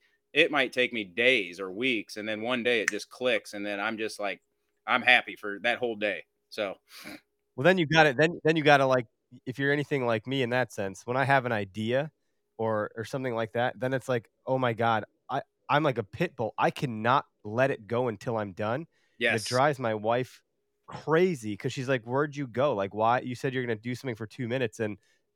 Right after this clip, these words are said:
Speaker 2: next thing you know, it's been four hours," and I didn't really give her the expectation that I'd be doing something for four hours because I was like, "No, no, no, I have to figure this out right now because it hit me." And,
Speaker 1: Absolutely.
Speaker 2: and that, that, yeah, and now we lost Derek, so I'm gonna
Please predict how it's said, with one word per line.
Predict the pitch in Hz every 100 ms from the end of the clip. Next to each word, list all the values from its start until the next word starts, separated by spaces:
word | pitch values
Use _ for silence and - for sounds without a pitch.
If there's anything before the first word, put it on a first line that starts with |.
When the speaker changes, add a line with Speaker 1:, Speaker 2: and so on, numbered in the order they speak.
| 123
Speaker 2:
next | 127 127
thing | 131
you |
know, | 135
it's | 127
been | 113 107 -
four | 143 120
hours," | 123 156 117 107 110
and | 117
I | 117
didn't | 123 120 - 110
really | 123 117
give | 101 127
her | 131 120
the | 117
expectation | 107 - 104 - 147 - 110
that | 104
I'd | 101
be | 104
doing | 104 135 160
something | - 107 95
for | 101
four | - 113 101
hours | 95 98 -
because | 113 117
I | 117
was | 113
like, | 120 107
"No, | 143
no, | 147
no, | 135 113 _ _ _
I | 127 127
have | - - 120 -
to | 123
figure | 120 110
this | 104 98
out | 110 104
right | 92 107 101
now | 104 107
because | 104 107 98
it | 107
hit | 113
me." | 123 170 - _ _ _ _ -
And, | 131
Speaker 1:
Absolutely. | 135 - 131 135
Speaker 2:
and | 139
that, | 143 - _ _ _ 127
that, | 143 139 _ _ - - -
yeah, | 104
and | 113 117
now | 143
we | 135
lost | 120 107 95
Derek, | 110 98 90 -
so | 107 98
I'm | 98
gonna | 101